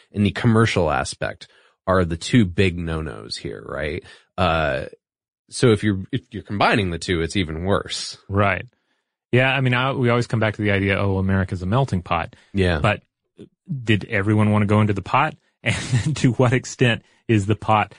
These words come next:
Speaker 2: proportionally stirred?
Speaker 1: Right. Yeah, that's, that's a fair question. Connor Friedersdorf actually argues that the claims of,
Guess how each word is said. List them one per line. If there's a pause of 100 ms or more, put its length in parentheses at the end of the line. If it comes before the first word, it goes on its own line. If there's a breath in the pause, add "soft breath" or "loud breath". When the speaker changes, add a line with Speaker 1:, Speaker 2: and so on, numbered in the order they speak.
(120)
Speaker 2:
proportionally
stirred? (180)
Speaker 1:
Right.
Yeah,
that's,
that's
a
fair
question. (380 loud breath)
Connor
Friedersdorf
actually
argues
that
the
claims (760 soft breath)
of,